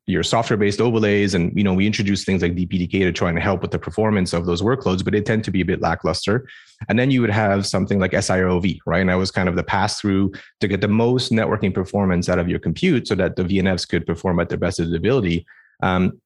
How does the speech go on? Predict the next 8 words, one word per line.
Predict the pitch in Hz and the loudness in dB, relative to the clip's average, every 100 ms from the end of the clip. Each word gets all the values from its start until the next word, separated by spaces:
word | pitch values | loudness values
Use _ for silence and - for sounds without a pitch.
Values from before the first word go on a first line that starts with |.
| - | -4
but | 117 | 0
that | 139 | 2
requires | 156 135 123 117 101 | 0 0 2 2 2
you | 107 | 0
to | 104 95 | 0 -4
pass | 104 104 110 - | -2 -2 -2 -2
through, | 104 101 95 92 - _ - | 0 2 2 0 -4 _ -2
uh, | 98 87 87 | 0 2 0